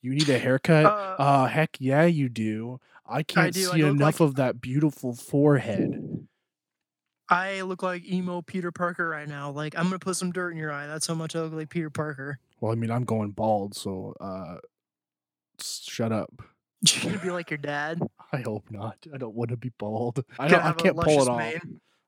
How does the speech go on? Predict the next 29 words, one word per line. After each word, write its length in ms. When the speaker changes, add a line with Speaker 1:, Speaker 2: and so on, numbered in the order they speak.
Speaker 1:
Can't 260
pull 240
it 40
off. 160
Speaker 2:
I'll 100
give 140
you 120
some, 220
I'll 120
give 180
you 80
Bosley 480
for 200
your 120
birthday, 500
like, 220
in 80
ten 220
years 300
if 160
you 60
need 200
it. 180
Speaker 1:
Okay, 320
how 80
about 220
this 200
year? 260
Speaker 2:
<laughs> 60